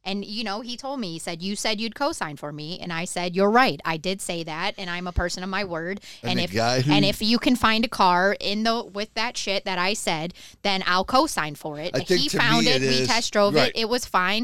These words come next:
Speaker 2: I think
Speaker 1: And I
Speaker 2: to me it's
Speaker 1: co-signed.
Speaker 2: just,
Speaker 1: That's
Speaker 2: it's a
Speaker 1: it.
Speaker 2: beautiful car, you know? It's a beautiful car. When we bought the Forte in, uh, two thousand and fourteen, it was twenty thousand dollars.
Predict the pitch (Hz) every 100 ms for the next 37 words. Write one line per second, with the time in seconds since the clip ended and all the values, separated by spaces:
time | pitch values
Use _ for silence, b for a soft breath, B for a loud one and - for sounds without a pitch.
0 | - 143 165 226 247 247 330 - - 165
1 | 127 117 208 240 - 370 120 104 101 -
2 | 95 62 - _ _ _ _ _ 87 87
3 | 90 87 _ _ _ _ _ _ _ _
4 | - - 107 127 151 147 135 120 104 98
5 | B B B B - 120 117 95 123 -
6 | 120 127 117 - 120 113 110 101 104 104
7 | 101 98 92 - _ _ _ _ - 95
8 | 92 92 87 - 123 - 117 117 113 110
9 | 98 87 - 123 113 - 113 95 92 92
10 | - 104 90 87 - 110 104 - 101 98
11 | 98 90 85 85 78 -